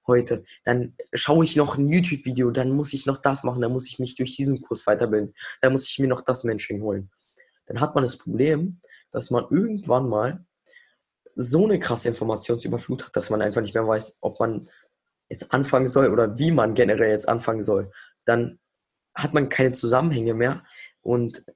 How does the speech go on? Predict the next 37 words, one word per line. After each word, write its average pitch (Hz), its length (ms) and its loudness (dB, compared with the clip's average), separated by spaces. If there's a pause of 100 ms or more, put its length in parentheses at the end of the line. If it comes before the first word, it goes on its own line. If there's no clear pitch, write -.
(140)
deshalb 131 440 2
hasse - 400 -2
ich - 160 -4
auch, 120 300 2 (460)
ähm, 117 520 0 (440)
ja, 113 540 -2
diese 117 460 -6
Bücher, 110 420 -2
also 107 280 0
die 107 220 -4
sagen, 110 360 2
"Ja, 110 180 2
du 120 100 -2
musst 113 220 -6
das 131 180 2
machen, 117 140 -2
du 113 60 -2
musst 101 200 -4
das 110 180 -4
machen, 110 160 -10
du 110 60 -4
musst 107 200 -6
das 107 180 -6
machen." 113 280 -8 (420)
Aber 113 240 2
die 117 160 2
einen 117 140 0
selber, 127 640 4
also 101 180 2
als 98 180 0
Person 127 420 2
nicht 117 180 -4
sehen 131 240 2
können, 104 300 -6 (240)
also 101 200 -4
diese 101 220 0
Autoren. 107 560 -2